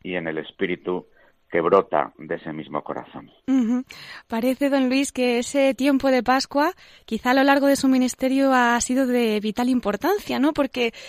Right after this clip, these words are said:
Speaker 2: también recibió especialmente esa llamada del Señor en aquella Pascua, un uno de abril de mil novecientos ochenta y tres, un Viernes Santo, en el que, según su testimonio, por lo que he podido escuchar,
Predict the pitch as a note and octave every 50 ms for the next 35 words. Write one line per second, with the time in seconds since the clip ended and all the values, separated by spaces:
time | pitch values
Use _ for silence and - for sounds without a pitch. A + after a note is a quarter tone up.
0 | - - - - - _ - - A3+ A3+ A#3+ B3 B3+ C4+ C#4 D4 C#4+ - C#4 C4+
1 | B3 B3+ C4+ C#4+ C#4+ C#4 - - A#3+ A3+ - - C4+ D4 D4+ D4+ D#4 D#4 C#4+ D4
2 | C4+ - C4 B3+ B3 B3 B3 B3+ B3+ C4 B3+ B3 A#3 A3 - A#3+ A#3 A#3 A#3+ B3+
3 | C4+ B3+ A#3+ A3+ G#3+ A#3+ A#3+ A#3+ C4 B3+ - B3 B3+ - - - C#4 C#4+ D4 D#4
4 | - - - - - - _ - A3+ B3+ C4+ C#4+ D4 C#4+ C4+ C4 B3+ C#4 C#4+ C#4+
5 | C4 C4+ B3 B3+ C4+ C4+ C4 B3 A#3+ A#3+ - B3+ B3+ B3+ A#3 C4 C4 C4 B3+ -
6 | - A#3 A3 - - G#3+ G#3+ G#3 G#3 G#3 G3 A#3+ B3+ C4 - C4+ B3+ B3 B3+ B3
7 | B3 B3 A#3+ A#3+ A3+ - - A#3 A3+ A#3 A3 A3+ G#3+ G#3+ G#3+ G3+ - G#3+ G#3 G3+
8 | - - - - - - - - - - A3+ G#3+ A3+ A#3+ B3+ C4+ C4+ C4 - C#4
9 | B3+ - C4+ C4 - - C4 B3+ C4 C#4+ D4+ D4+ D#4 D#4 D4 B3 A#3+ A#3+ B3 A#3+
10 | A3+ C4+ A3 C4 C4+ C4+ B3+ C4+ C4+ - - - B3+ - - B3+ B3+ C4 C#4+ D4+